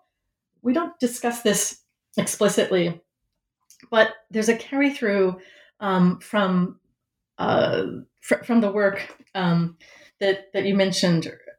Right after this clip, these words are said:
earlier, Katie, of Lorraine Daston. In this case, particularly, I'm thinking of, um, Daston and, and Peter Gallison's book, Objectivity. You know, they, they end that, um, with, uh, you know, looking at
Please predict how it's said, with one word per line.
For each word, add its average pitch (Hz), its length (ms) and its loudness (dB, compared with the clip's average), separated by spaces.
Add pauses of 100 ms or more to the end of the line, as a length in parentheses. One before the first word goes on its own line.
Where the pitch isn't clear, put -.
(120)
earlier, 190 360 2
Katie, 175 360 0
of 170 200 -2
Lorraine 175 260 2
Daston. 175 400 0
In 185 120 0
this 233 140 0
case, 226 240 -6
particularly, 196 520 0
I'm 185 120 0
thinking 185 320 2
of, 165 160 0 (540)
um, 180 400 0 (240)
Daston 185 400 0
and, 180 240 2
and 175 140 0
Peter 180 160 0
Gallison's 175 440 0
book, - 160 -2
Objectivity. 170 920 0
You 185 60 -6
know, 175 100 2
they, 196 260 0 (1700)
they 220 180 -4
end 277 260 2
that, 226 480 0
um, 190 340 2 (140)
with, 190 440 0
uh, 170 480 2 (360)
you 196 140 -4
know, 175 60 2
looking 214 340 0
at 175 280 0